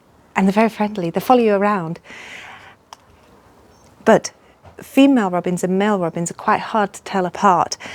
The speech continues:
It's something to do with the shape of the head and the brightness of the chest.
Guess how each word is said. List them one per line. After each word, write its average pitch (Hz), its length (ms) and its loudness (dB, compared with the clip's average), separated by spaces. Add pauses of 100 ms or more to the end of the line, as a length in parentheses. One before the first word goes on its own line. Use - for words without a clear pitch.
(180)
It's 185 120 -2
something 233 260 4
to - 80 -2
do 226 100 2
with 214 60 2
the 202 60 -6
shape 214 320 0
of 208 140 -4
the 208 80 0
head 254 680 2 (680)
and 202 220 2
the 185 60 -2
brightness 208 560 0
of 196 120 -4
the 185 80 -6
chest. - 460 -4